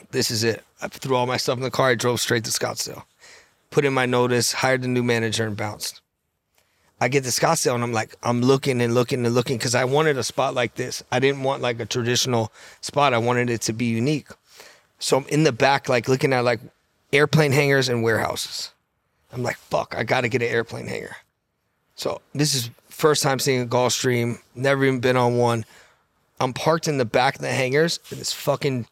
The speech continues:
like, G five just comes taxiing. 'Cause you could see it from, like, the street in Scottsdale where the air park is. Door opens, all these guys get out, fucking all these trucks pull up,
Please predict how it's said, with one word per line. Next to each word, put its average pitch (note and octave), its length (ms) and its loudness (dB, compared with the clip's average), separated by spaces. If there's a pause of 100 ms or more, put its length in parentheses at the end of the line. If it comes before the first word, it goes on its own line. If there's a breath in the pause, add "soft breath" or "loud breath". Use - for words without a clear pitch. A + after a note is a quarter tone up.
(380 soft breath)
like, G#2 200 -12
G C#3 220 2
five B2 340 2
just A#2 200 -6
comes A#2+ 260 -6
taxiing. - 580 -8 (680)
'Cause C3 140 -4
you D3+ 80 0
could C#3+ 160 -2
see D3+ 300 0
it A#2+ 80 -6
from, B2+ 240 -4
like, A#2 180 -4
the A#2 100 -12
street C3+ 400 -4
in A2+ 100 -6
Scottsdale A#2+ 500 -2
where A2+ 100 -2
the B2 80 -4
air A#2+ 140 -2
park - 320 -10
is. - 200 -12 (680 soft breath)
Door B2+ 240 0
opens, B2 640 -2 (220)
all B2+ 220 2
these B2+ 200 0
guys B2 340 2
get B2+ 200 -2
out, A#2+ 340 0 (480 loud breath)
fucking - 380 -2
all C3 120 4
these B2+ 140 -2
trucks - 360 -4
pull C3 280 -4
up, A#2 320 -2